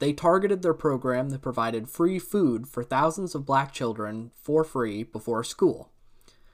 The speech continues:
This breakfast program was a major social good that helped Black communities, but it also made it much easier for the Black Panther Party to recruit among the youth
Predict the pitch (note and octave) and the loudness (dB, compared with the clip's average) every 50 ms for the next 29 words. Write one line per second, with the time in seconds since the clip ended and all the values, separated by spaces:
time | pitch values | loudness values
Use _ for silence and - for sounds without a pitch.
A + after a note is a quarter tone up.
0 | _ _ - - _ _ _ _ _ _ _ _ - E3 D3+ - - A#3+ B3 - | _ _ -20 -20 _ _ _ _ _ _ _ _ -2 -2 -2 4 4 4 4 4
1 | - E3+ - - - B2+ A2+ G#2 G2+ G2 G2 A#2 C#3+ D#3 C#3+ C3 C3 B2+ B2+ D3 | 0 -6 -4 -2 -2 -2 -2 -2 -4 -8 -6 -8 -8 -6 -6 -6 -4 -2 0 4
2 | E3 F#3 F#3 - G#3+ G3+ - - D#3+ D#3 D#3 - E3+ D3 C3+ A#2 G#2 F#2+ F#2 G#2 | 4 4 4 4 0 -2 2 2 2 2 2 0 -2 -2 -2 -2 -6 -6 -8 -12
3 | - - A#2 A2+ - D3+ D3 D3 - - - C3+ C3 C3+ C#3 - - C#3+ B2+ B2 | -12 -10 -10 -6 -2 -2 -4 -4 -4 -4 2 4 4 4 2 -2 -6 -4 -4 -4
4 | G#2+ F2+ - - - - - - - - _ _ _ _ - _ _ _ _ _ | -4 -8 -12 -18 -18 -16 -16 -16 -16 -18 _ _ _ _ -20 _ _ _ _ _
5 | _ _ _ - C#3+ D3 E3 F#3+ A3 C4 A#3+ - D#3+ C3 B2 A#2 A2+ C3 - - | _ _ _ -2 2 4 6 6 6 6 4 0 -2 0 0 0 0 -2 -4 -4
6 | A#2 C#3+ F#3 G3 - - F#3+ E3+ E3 D#3 E3 D3+ D#3 D#3 - C3+ B2+ A#2+ D#3+ D#3 | 0 0 0 0 0 -4 -2 -2 0 2 0 0 0 -2 -6 -8 -6 -2 -2 -2
7 | - C#3+ - - F3 F#3 F#3 - D#3+ C#3 - C3+ G#2+ G2 G2+ G2 A2+ - - - | -2 -2 -6 -8 -6 -6 -4 -4 -6 -6 -4 -4 -4 -4 -4 -8 -10 -10 -10 -10
8 | B2 A2+ A#2 A#2 - - A3 G#3 D#3+ C#3+ - - - B2+ B2+ B2+ B2 B2+ B2 A#2 | -8 -8 -8 -8 -2 0 0 2 2 0 -2 -6 -8 -4 -2 -2 -2 -2 -4 -4
9 | A#2 A2 A#2+ D3 E3+ F3 - - - | -6 -4 -2 -2 -2 -4 -4 -10 -20